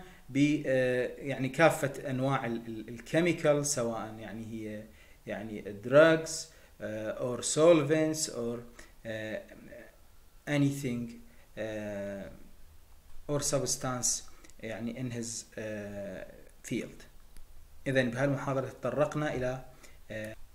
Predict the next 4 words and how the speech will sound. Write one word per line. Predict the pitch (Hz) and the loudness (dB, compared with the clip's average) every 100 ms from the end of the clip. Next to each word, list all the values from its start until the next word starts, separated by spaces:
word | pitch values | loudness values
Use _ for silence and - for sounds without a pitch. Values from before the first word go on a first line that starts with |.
| - - - | -18 -16 -12
تطرقنا | 139 123 123 135 131 | -6 -6 -4 -4 -4
لأهم | 120 117 127 185 139 - - - - - - - - - - - - - - - | -4 -2 0 0 0 -6 -16 -20 -20 -20 -20 -20 -20 -20 -20 -20 -20 -20 -20 -10
ال | 117 113 - - | -6 -6 -4 4
terms | 165 160 170 | 6 6 2